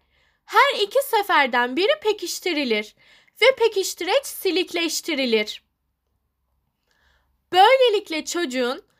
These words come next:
bir pekiştirece ihtiyaç kalmadan performans sergiler hale gelmesi sağlanmış olur. Şimdi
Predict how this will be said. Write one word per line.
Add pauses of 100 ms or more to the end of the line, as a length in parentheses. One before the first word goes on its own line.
(340)
bir
pekiştirece
ihtiyaç
kalmadan (500)
performans
sergiler
hale
gelmesi
sağlanmış (120)
olur. (580)
Şimdi